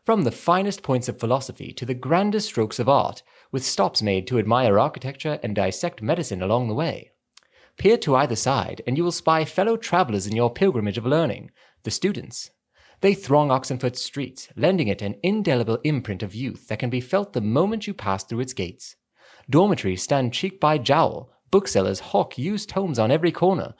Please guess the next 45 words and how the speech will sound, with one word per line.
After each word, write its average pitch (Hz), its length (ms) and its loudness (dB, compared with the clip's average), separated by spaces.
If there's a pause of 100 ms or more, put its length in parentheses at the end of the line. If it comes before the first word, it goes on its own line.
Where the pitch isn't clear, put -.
(240)
and 139 100 4
under 196 220 4
every 226 240 0
tree 104 320 -2
fresh - 380 0
faces 123 360 0
debate 113 320 0
poetry 135 400 0
with 95 160 -4
passion. - 480 -6 (720)
Yet 127 240 2
youth 151 220 0
is 98 100 -2
not 113 200 2
all 151 180 4
slate 113 320 0
and 98 140 -6
compass, - 500 -6 (240)
and 131 80 4
the 139 60 6
young 165 260 4
here 92 220 0
shirk 202 320 0
none 143 200 4
of 170 60 -2
its 117 140 0
other 127 180 2
typical 120 400 -4
pastimes. - 760 -6 (340)
Raucous 175 420 2
and 160 160 0
merry 143 260 4
are 98 40 2
the 101 100 -2
city 131 240 -2
streets, - 560 -6
both 147 240 2
by 123 160 4
day 123 360 0
and 120 260 0
even 110 180 0
more 151 220 2
so 90 180 -2
by 92 200 0
night. 101 420 -4